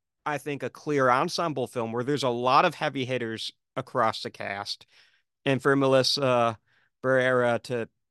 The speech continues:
hold her own and be the standout in a cast that includes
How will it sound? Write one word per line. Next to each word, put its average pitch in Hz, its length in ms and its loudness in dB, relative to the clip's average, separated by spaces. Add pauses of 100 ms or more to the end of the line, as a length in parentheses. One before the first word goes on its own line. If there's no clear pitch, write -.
(360)
hold 139 300 -2
her 131 220 2
own 131 300 0
and 123 140 -6
be 123 140 -8
the 120 100 -6
standout 127 760 -2 (280)
in 143 120 -2
a 131 80 -2
cast 135 320 -4
that 131 120 -2
includes 143 520 -8